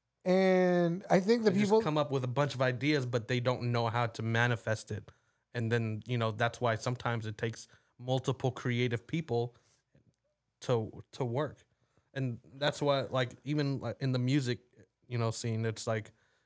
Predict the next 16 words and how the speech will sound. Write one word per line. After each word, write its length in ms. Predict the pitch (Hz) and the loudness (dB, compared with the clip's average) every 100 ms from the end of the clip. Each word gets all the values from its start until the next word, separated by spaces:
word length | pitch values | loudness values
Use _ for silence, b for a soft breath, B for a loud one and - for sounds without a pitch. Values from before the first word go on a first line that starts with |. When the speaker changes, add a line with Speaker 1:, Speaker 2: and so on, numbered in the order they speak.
| _ _ 117 | _ _ -6
Speaker 2:
yeah, 200 | 120 113 | -2 0
there's 220 | 113 110 | -2 0
one 240 | 117 113 | 0 2
rapper, 360 | 110 123 127 110 | 2 2 2 -4
but 180 | 107 - | -4 -4
there's 160 | 107 | -4
so 180 | - 120 | 0 0
many 300 | 117 113 104 - | 0 -2 -4 -4
other 260 | 120 113 | -2 -2
creative 460 | 113 - 120 117 113 | -4 -4 -2 -4 -6
people 480 | - 123 113 113 - _ _ _ | -8 -6 -6 -6 -10 _ _ _
that 140 | 110 104 | -14 -10
s-, 320 | - - - - | -10 -12 -18 -18
support 580 | - 113 - 131 104 - | -14 -14 -4 -4 -4 -10
that 180 | 110 113 | -12 -10
one 340 | 113 113 | -8 -8